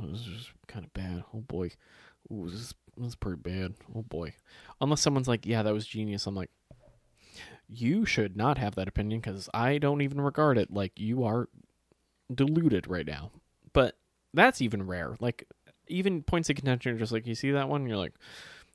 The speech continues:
"Forgettable, right?" And they're like, "Yeah, but you still had to go see it." And you're like, "Did you? I don't know. I saw it accidentally. Who cares?" Like, that's enough. Like, in, like, disregard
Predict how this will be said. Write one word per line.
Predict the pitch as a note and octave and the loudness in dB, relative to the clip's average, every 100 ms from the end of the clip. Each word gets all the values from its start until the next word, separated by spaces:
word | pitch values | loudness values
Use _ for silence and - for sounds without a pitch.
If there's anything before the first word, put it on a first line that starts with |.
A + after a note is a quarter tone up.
| _ | _
"Forgettable, | - B2+ E3 A2 F2+ | -8 4 6 6 4
right?" | G#2 C3 | 4 2
And | F#2+ | 2
they're | G#2+ | -4
like, | F2+ _ _ _ _ | -4 _ _ _ _
"Yeah, | D3 F3+ E3+ A2+ | -2 2 4 4
but | G#2+ - - _ _ - | 2 -2 -12 _ _ -16
you | A2+ | -8
still | - D3+ | 0 2
had | C3+ | 2
to | - | 2
go | A2 | 0
see | - D3 | 0 -2
it." | F#3 | -2
And | C3 | -4
you're | A2+ | -4
like, | G2 _ _ _ _ _ | -6 _ _ _ _ _
"Did | D3 E3 | -2 2
you? | G#3 G3+ _ _ - | 0 0 _ _ -2
I | |
don't | D3+ A#2 | -2 0
know. | G#2+ - - | -4 -6 -2
I | |
saw | A2 D3+ | 6 8
it | |
accidentally. | C#3 C3+ B2 A2 F#2 - - _ | 8 4 2 0 -2 -8 -14 _
Who | A#2+ | -6
cares?" | G#2+ E2+ - - - _ - | -4 -4 -6 -12 -14 _ 0
Like, | C3 A2+ - _ _ _ _ - - - _ _ _ - | 0 0 -6 _ _ _ _ -20 -20 -20 _ _ _ 0
that's | F#3+ A3 C#3+ | 2 4 4
enough. | B2 G#2 - | 2 2 2
Like, | C3 A#2+ - _ _ _ | 2 2 -4 _ _ _
in, | D3+ D3+ D3+ - | 0 2 0 0
like, | B2 A#2 - - - - _ _ C3+ - | 2 2 0 -18 -20 -20 _ _ -14 4
disregard | D3 D#3 - C#3+ B2+ A#2+ G#2 G#2 G2 F2+ | 6 6 4 2 2 6 6 6 2 -2